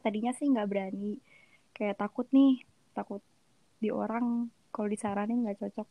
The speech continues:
Tapi pas nyoba, mungkin sering nyoba ke keluarga atau saudara, mungkin deket-deket dulu, terus kayak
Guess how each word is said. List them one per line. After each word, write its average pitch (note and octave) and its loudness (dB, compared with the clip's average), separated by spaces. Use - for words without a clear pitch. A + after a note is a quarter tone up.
Tapi A3+ -4
pas A#3 4
nyoba, A3 8
mungkin A3+ 2
sering A#3+ 0
nyoba A3 0
ke A#3 4
keluarga A3+ 4
atau G3+ 2
saudara, A3+ 6
mungkin B3 0
deket-deket G#3 -2
dulu, G#3 6
terus C4 -2
kayak A3 2